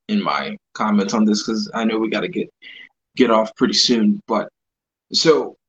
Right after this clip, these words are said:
first of all, you know, there's Bible college, there's seminary,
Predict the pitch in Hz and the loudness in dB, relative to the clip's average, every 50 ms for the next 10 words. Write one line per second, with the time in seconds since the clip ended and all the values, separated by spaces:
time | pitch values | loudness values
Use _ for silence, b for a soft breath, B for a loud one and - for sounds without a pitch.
0 | _ _ _ _ - - 190 196 202 208 196 170 131 135 131 123 120 117 117 117 | _ _ _ _ -10 -2 2 4 4 4 2 0 2 2 4 4 4 4 2 0
1 | 107 107 - - 123 139 139 131 123 117 110 104 - - 120 131 131 127 127 113 | -2 -6 -10 -6 -2 0 0 2 2 2 2 0 -2 -2 2 4 4 4 4 2
2 | 107 123 123 123 127 131 135 135 131 127 120 120 120 117 120 113 - - - 147 | 2 0 0 0 0 0 0 0 0 0 -2 -6 -8 -8 -2 -2 0 0 0 0
3 | 139 135 127 120 113 104 104 104 104 113 120 - | 0 0 -2 -2 -2 -2 -4 -4 -6 -8 -12 -14